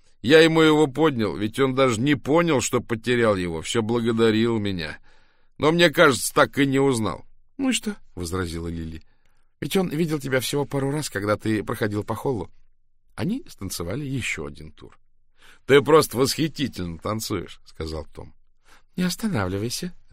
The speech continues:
ответила девушка, теснее прижимаясь к нему. И они продолжили кружиться по танцполу.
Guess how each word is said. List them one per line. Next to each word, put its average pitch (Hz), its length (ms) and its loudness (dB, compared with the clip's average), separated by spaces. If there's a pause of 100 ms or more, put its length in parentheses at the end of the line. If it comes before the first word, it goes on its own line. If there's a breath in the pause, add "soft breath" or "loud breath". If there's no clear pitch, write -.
ответила 78 320 -14
девушка, 113 380 -8
теснее 92 480 -8
прижимаясь 123 560 -12
к - 80 -18
нему. - 280 -20 (380 loud breath)
И 123 60 2
они 220 240 2
продолжили 151 680 0
кружиться 85 640 -8
по 85 160 -12
танцполу. - 800 -14